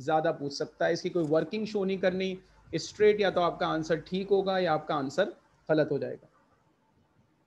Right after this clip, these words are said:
Next जो है आपका वो है section B। Section B में आपके पास three एमटीक्यूज़ आएंगे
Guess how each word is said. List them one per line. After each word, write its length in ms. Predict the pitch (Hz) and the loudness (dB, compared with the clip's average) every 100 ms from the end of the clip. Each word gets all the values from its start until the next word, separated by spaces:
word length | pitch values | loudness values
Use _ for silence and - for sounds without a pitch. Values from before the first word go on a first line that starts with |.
| - | -8
Next 480 | 160 190 262 - - | 0 2 2 -2 4
जो 140 | 220 | 6
है 120 | 214 | 8
आपका 560 | 202 170 170 170 170 190 - _ _ - | 8 6 4 2 2 0 -8 _ _ -4
वो 160 | 156 | 2
है 360 | 175 180 208 - _ _ - | 6 6 4 -2 _ _ -20
section 680 | - - 170 - 208 202 165 | -8 -2 -2 -2 -2 -2 0
B। 300 | 131 151 120 - _ _ _ _ _ _ _ _ | 0 -2 -4 -12 _ _ _ _ _ _ _ _
Section 520 | - 190 - 277 254 | 0 0 2 0 2
B 220 | 180 262 | 2 2
में 280 | 220 160 - - - | 2 0 -4 -8 -2
आपके 280 | 165 180 | 0 2
पास 540 | 196 185 190 185 - - _ _ _ - | 4 6 6 4 -4 -18 _ _ _ -10
three 400 | - 247 277 277 | 0 2 2 2
एमटीक्यूज़ 720 | 185 190 190 208 208 233 262 190 | 0 0 0 -2 0 0 4 4
आएंगे 420 | 151 143 160 | 4 2 0